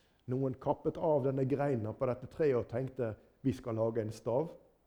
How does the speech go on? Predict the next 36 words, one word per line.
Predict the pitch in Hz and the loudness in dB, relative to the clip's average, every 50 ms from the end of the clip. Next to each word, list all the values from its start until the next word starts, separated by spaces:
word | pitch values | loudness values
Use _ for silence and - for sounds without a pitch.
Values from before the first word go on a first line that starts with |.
| _ _ _ _ _ _ _ _ _ _ | _ _ _ _ _ _ _ _ _ _
Skjønner, | - - 143 143 147 - | -6 -4 -2 -2 -2 -2
i | - 131 | -4 -4
Gud, | 131 131 131 151 143 139 294 208 - | -4 -4 -4 -4 -4 -4 -4 -4 -2
i | 165 139 | 0 0
Guds | 131 135 165 165 - - | 0 0 -4 -6 -8 -12
plan, | - - - 127 131 123 110 107 - - | -14 -6 -2 0 0 2 0 -2 -4 -4
i | 135 | 0
Guds | 135 151 165 160 - - - | 0 0 0 0 -4 -6 -4
tidslinje, | - 143 143 - - 135 120 113 104 98 101 - _ _ _ | -4 -4 -4 -6 -8 -6 -6 -4 -6 -8 -8 -12 _ _ _
så | - - | -4 -4
finnes | - - - 135 143 156 151 127 110 - | -4 -6 -6 -6 -4 -2 -2 -4 -4 -6
det | - - 135 | -10 -8 -4
ingen | 139 139 160 139 110 | -4 -2 -2 -2 -2
tilfeldigheter. | - 123 113 - 131 127 127 135 127 101 107 107 - - - - _ _ _ _ _ _ _ _ _ _ _ _ _ _ _ _ _ | -4 -6 -4 -2 -2 -2 -2 -2 -4 -6 -8 -10 -14 -16 -18 -20 _ _ _ _ _ _ _ _ _ _ _ _ _ _ _ _ _
Gud, | 143 165 220 202 156 - - | -2 0 0 0 0 0 -2
han | 180 180 - - - - _ - | -2 -2 -4 -8 -18 -20 _ -20
forutser | - - - - 202 202 175 165 143 - - - - 120 113 117 - - - _ _ _ _ - | -20 -10 0 4 4 6 6 4 0 -2 -6 -6 -4 -4 -4 -4 -6 -12 -18 _ _ _ _ 4
og | 160 147 131 | 4 6 6
legger | 127 131 131 147 139 | 6 6 4 4 2
til | - - 147 131 | 2 2 0 2
rette, | 120 135 - - - - 123 - - - _ _ _ _ _ _ - - | 2 0 -2 -6 -8 -8 -8 -8 -8 -12 _ _ _ _ _ _ -10 -8
og | - 135 | -2 0
så | - 143 | 2 4
blir | 139 156 | 6 6
det | 151 165 | 8 8
åpenbart | 170 156 165 185 202 202 196 - 185 160 139 139 139 151 - - - 147 | 10 10 12 12 10 10 8 4 2 4 6 8 8 6 6 2 -4 -2
etter | - 147 139 | 0 2 4
hvert | 147 165 147 - - - - - - _ _ - - | 4 4 4 0 -4 -14 -20 -20 -20 _ _ -2 2
for | 143 | 4
våre | 123 135 135 135 127 | 6 6 6 6 6
hjerter | 123 123 123 - - 123 110 107 - - _ _ - | 4 4 2 -2 -4 -4 -4 -4 -6 -10 _ _ 2
til | - 143 131 139 - | 4 4 4 4 2
tro, | - - 147 180 165 113 95 - - - _ _ _ _ _ _ | -2 -2 0 0 0 0 -2 -8 -16 -20 _ _ _ _ _ _
det | - 123 - | -8 -6 -6
som | - 120 113 107 | -6 -6 -6 -2
Gud | 127 135 139 117 110 | 0 0 0 0 -2